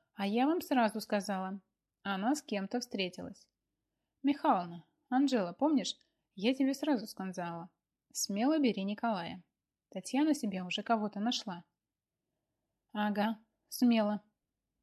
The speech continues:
Никак не унималась Павлина Марковна. А сама на ентом Николае повисла ровно гиря. «Ну и что, Танечка?»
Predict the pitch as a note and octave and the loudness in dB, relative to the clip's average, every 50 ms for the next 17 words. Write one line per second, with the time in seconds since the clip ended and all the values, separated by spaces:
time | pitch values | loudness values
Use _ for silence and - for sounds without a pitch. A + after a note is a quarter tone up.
0 | _ - G3 F#3 F3+ - - G#3 G#3 - A3 G#3 G3 G3 F#3+ F3+ F3+ F#3 F#3+ G3 | _ -8 -8 -8 -6 -6 -6 -6 -4 -4 -4 -2 -2 -2 -4 -6 -6 -6 -6 -6
1 | G3 - - - G3 F3+ F#3 F#3+ F#3+ G3 G3 F#3+ F#3 F3+ - - F#3+ F#3+ F#3 F#3+ | -8 -8 -8 -8 -6 -6 -6 -6 -6 -6 -6 -6 -8 -8 -10 -12 -12 -10 -12 -12
2 | - _ _ _ _ _ _ _ _ _ _ _ _ - C4 - D#4 D4 C#4 C4+ | -14 _ _ _ _ _ _ _ _ _ _ _ _ -8 -4 2 4 6 6 6
3 | B3+ A#3+ A#3+ A#3 A#3 A#3 A3+ B3 A#3 A#3 A#3 A3+ - B3 C4+ D4 C#4+ B3+ G#3+ G3+ | 6 6 4 4 2 2 2 2 2 2 2 2 2 4 4 4 4 2 2 2
4 | G3+ A#3 A#3 B3 A#3 G3+ - - A3+ A3 G#3 - A3 A3 G#3+ G#3+ A3+ A#3 A#3 G#3 | 2 4 4 4 4 2 -2 -4 -4 -6 -4 -2 -2 0 2 2 2 2 2 0
5 | G3+ G3 F3+ F#3 F#3 F3 _ _ _ _ _ _ _ _ _ _ _ _ _ _ | -2 -4 -6 -6 -10 -14 _ _ _ _ _ _ _ _ _ _ _ _ _ _
6 | _ _ _ _ - G#3 G#3 G#3+ A3 B3 C#4 - - - A3 A3 A#3 A3+ - _ | _ _ _ _ -6 -4 -2 0 2 2 2 0 -2 -2 -2 -2 -2 -2 -6 _
7 | - A3 G#3+ A3 A3+ A3+ - - - G#3+ G#3 | -4 -2 0 0 0 -2 -4 -6 -8 -8 -8